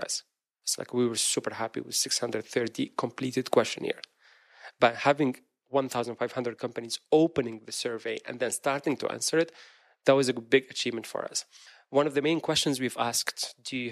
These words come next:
have a, um, a C S R strategy or a sustainability strategy or just an environmental strategy?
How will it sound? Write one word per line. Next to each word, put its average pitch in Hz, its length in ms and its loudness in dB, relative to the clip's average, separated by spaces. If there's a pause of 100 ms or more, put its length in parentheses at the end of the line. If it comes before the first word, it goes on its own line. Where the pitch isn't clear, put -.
(160)
have 120 200 -2
a, 123 280 -4
um, 120 240 -6
a 117 40 -4
C 180 200 2
S 196 120 0
R 110 80 -2
strategy - 540 -4
or - 60 -6
a - 40 -10
sustainability 139 680 0
strategy - 420 -6
or 113 140 -4
just - 280 -2
an 135 100 0
environmental 127 520 -2
strategy? - 580 -4